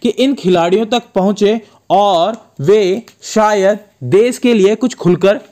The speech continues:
काम कर सकें। आज जब देश की सबसे ज्यादा आर्थिक मदद चाहिए तो उस समय ये लोग मदद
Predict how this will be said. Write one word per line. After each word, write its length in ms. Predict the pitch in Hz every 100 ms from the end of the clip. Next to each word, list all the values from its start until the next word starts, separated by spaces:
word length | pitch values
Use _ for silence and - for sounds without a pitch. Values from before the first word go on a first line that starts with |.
| - -
काम 260 | 185 196
कर 240 | 214 214 180
सकें। 380 | - 127 107 123 _ _ _ _ _ -
आज 240 | 180 233 262
जब 140 | 277
देश 320 | 202 202 226
की 120 | 240 262
सबसे 340 | 214 - 240
ज्यादा 260 | 220 208 220
आर्थिक 560 | - 151 151 214 214
मदद 340 | 180 165 180 185
चाहिए 400 | 185 170 180 214
तो 160 | 247 -
उस 220 | 202 208
समय 300 | 185 160 196
ये 200 | 170 156
लोग 300 | 143 151 202
मदद 360 | 170 139 170